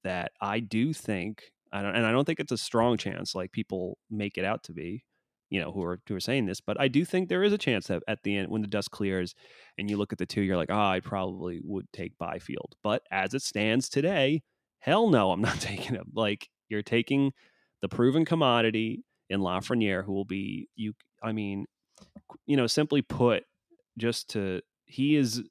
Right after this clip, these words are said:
when I look at everyone in this draft, Lafreniere is the best problem solver, uh,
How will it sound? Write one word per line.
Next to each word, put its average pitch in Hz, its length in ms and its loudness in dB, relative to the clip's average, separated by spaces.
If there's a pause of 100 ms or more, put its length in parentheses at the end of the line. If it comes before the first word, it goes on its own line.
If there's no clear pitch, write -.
(140)
when 110 280 -2
I 107 220 2
look 139 220 0
at - 80 0
everyone 113 400 2
in 139 100 2
this 143 140 -4
draft, - 420 -4 (580)
Lafreniere 107 640 2
is 98 180 -4
the 104 160 -6
best 95 320 -4
problem 101 400 0
solver, 87 580 -4 (960)
uh, 92 380 -4